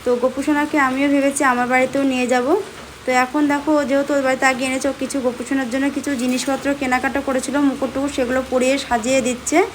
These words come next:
তো তারপরে তোমাদেরকে তো দেখালাম যে আমি পায়েস রান্না করছিলাম, যে পায়েসটা, সেই পায়েসটা, তো সেটা দিয়েই আজকে গোপু সোনাকে দেওয়া হবে। তো সেই পায়েসটাই আবার ওর মেয়ে, যেহেতু আজকে জন্মদিন, ওর এই গোপু সোনার প্রসাদটাই ওর মেয়েকে খাওয়ানো হবে।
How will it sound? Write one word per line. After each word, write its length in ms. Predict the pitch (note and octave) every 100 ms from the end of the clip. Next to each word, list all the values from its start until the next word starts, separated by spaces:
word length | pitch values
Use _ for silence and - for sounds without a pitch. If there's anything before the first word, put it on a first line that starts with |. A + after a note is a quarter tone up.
| - - - - -
তো 60 | C4 C4
তারপরে 300 | C4 C#4 D4+ D4+
তোমাদেরকে 360 | D4 C#4+ D4+ D#4
তো 40 | C4+
দেখালাম 360 | C4 C#4 C#4 C#4+
যে 60 | C4 C4+
আমি 100 | C#4 C4
পায়েস 240 | A#3 B3 C4
রান্না 220 | C4 C4+ C4+
করছিলাম, 400 | C4+ - B3+ C4 C4
যে 60 | C4+
পায়েসটা, 340 | B3 A#3+ A#3+ C4
সেই 120 | C4+ C4
পায়েসটা, 340 | A3 A3+ A3+ B3+ B3
তো 60 | C4 B3+
সেটা 220 | A#3 A#3+ A3+
দিয়েই 240 | C4 C#4 B3+
আজকে 180 | A3+ B3+ B3
গোপু 160 | A#3+ B3
সোনাকে 300 | B3+ B3 C4 A#3
দেওয়া 200 | A#3+ A#3+ B3
হবে। 200 | A3+ E4 F#4+ - - - - -
তো 60 | B3 B3+
সেই 140 | D4 D4+
পায়েসটাই 400 | D4+ D4 D4 D#4 C#4+
আবার 140 | C4+ C#4
ওর 80 | C#4+ C4+
মেয়ে, 220 | C4 C4 C#4 A#3
যেহেতু 280 | C4 C4 C4
আজকে 160 | B3+ C#4 B3+
জন্মদিন, 500 | A#3+ B3+ C4 C4 D4
ওর 80 | C#4+ B3 A#3+
এই 40 | A#3+ A#3
গোপু 160 | A#3 B3
সোনার 200 | C4 C4 A#3+
প্রসাদটাই 440 | A#3+ B3+ B3+ D#4+ D4
ওর 80 | C4
মেয়েকে 280 | B3 A#3 A#3+ A#3+
খাওয়ানো 300 | A3+ G#3+ A3 G#3
হবে। 160 | G3